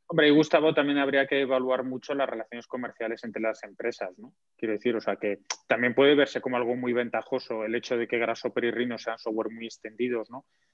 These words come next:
Y que la gente que ya está metido en ese, en ese mundo, ¿no?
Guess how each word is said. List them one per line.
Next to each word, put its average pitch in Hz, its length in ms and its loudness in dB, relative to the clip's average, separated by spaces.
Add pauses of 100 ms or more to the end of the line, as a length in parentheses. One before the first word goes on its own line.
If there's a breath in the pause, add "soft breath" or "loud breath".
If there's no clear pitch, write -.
(120)
Y 127 160 2
que 120 240 4
la 120 140 2
gente 135 260 0
que 123 120 2
ya 123 80 6
está 127 180 2
metido 127 420 2
en 120 80 0
ese, 117 400 -2 (460)
en 123 200 -4
ese 123 200 -2
mundo, 131 380 4
¿no? 127 200 -8